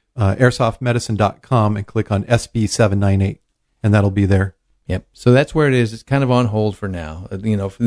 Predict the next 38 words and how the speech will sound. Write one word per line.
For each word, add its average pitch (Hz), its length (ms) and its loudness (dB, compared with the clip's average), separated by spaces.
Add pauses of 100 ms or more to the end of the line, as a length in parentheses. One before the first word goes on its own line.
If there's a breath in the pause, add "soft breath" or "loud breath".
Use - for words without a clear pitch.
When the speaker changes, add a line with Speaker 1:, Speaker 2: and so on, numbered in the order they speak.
(300 loud breath)
Speaker 2:
nothing 143 340 2
can 131 140 -2
happen 110 300 -2
for 101 100 -14
the 104 80 -2
next 95 220 -6
Speaker 1:
Yeah. 90 40 -8
Speaker 2:
month. 90 420 -6
Speaker 1:
And 135 100 2
I 151 80 2
even 165 140 2
include 143 300 2
a 113 60 -2
sample 127 380 0
letter 110 280 0
as, 101 140 -12 (220)
as 104 180 -10
far 113 220 0
as 98 120 -4
what 110 140 0
to - 60 -20
say 110 200 2
about 101 280 0
this 107 240 -2 (580)
causing 110 340 2
a 101 60 0
mess 101 360 0
with 107 160 -6
it 107 80 -8
going 107 240 2
to 110 60 -2
all 98 300 2
of 90 60 0
the, 90 180 0
uh, 87 220 0
municipalities 104 880 2
and 92 120 -2
Speaker 2:
Yeah. - 40 -12